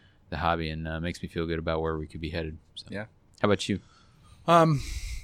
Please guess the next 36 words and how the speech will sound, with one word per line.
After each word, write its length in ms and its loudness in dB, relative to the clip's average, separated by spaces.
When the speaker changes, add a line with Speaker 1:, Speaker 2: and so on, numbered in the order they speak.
Speaker 2:
I 60 4
think 140 6
controversial, 560 2
I'll 120 2
say, 500 -2
um, 640 -8
putting 340 -4
out 240 -2
the 120 -8
entire 360 -2
rule 160 -6
set 240 -4
on 120 -10
four 200 -12
pages. 560 -14
Speaker 1:
Okay. 220 0
Yeah. 220 2
Speaker 2:
While 340 8
it 80 2
was 340 -2
absolutely 480 4
the 140 -8
most 300 -4
controversial 680 -4
and 300 -4
got, 260 0
you 120 -10
know, 200 -12
broke 220 -2
the 80 -10
community 460 -4
a 80 -6
little 180 -8
bit 240 -6
Speaker 1:
Mm-hmm. 140 -4
Speaker 2:
and, 440 -4